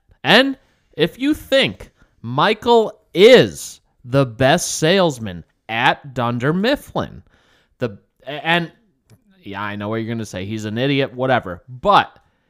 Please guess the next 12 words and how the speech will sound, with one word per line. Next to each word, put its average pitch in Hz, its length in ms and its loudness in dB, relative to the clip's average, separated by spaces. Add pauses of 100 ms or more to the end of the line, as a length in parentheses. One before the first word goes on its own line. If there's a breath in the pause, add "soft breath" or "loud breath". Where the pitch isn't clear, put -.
(140)
you 143 180 2
see 175 340 0
his 190 240 -2
actual 120 540 -4
sales 113 560 -4
calls 107 640 -4
that 95 180 -8
Michael 104 340 -8
makes. 107 380 -10 (100)
He 113 300 -10
is 101 180 -6
very, 107 840 -6